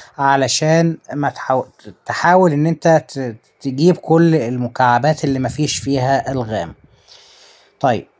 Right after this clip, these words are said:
نيجي كده على الخانة اللي جنبها يا شباب، دي كده خانة السويب اللي هي أول خانة، وعندي فوق هنا ديت بتبدل بين الأعلام وبين الألغام. لما تعمل علامة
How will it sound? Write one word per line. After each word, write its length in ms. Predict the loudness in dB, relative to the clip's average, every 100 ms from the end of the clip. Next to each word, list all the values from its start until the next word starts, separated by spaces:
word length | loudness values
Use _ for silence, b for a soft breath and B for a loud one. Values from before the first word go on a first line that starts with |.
| -12
نيجي 420 | -4 2 2 2 0
كده 160 | 2 4
على 200 | 4 4
الخانة 340 | 2 2 2 2
اللي 160 | 0
جنبها 320 | -2 0 0
يا 40 | 0
شباب، 320 | 0 -2 0
دي 140 | -2
كده 260 | -2 -2 -2
خانة 280 | 0 0 -2
السويب 520 | -4 -6 -4 0 0 2
اللي 140 | 0
هي 180 | -2 0
أول 260 | 2 0
خانة، 400 | 0 2 4 4 2
وعندي 420 | 4 4 4 0
فوق 240 | -2 -2 -2
هنا 280 | 0 0 0
ديت 340 | 0 -4 -4
بتبدل 580 | -8 -6 0 0 0 -6
بين 300 | -2 -2 0
الأعلام 640 | -2 -2 0 2 2 2
وبين 360 | 0 -2 -4 -4
الألغام. 920 | -4 -4 -4 -6 -4 -4 0 2 0 -4 B B B -4
لما 280 | 2 2 2
تعمل 400 | 2 2 4 4
علامة 280 | 4 2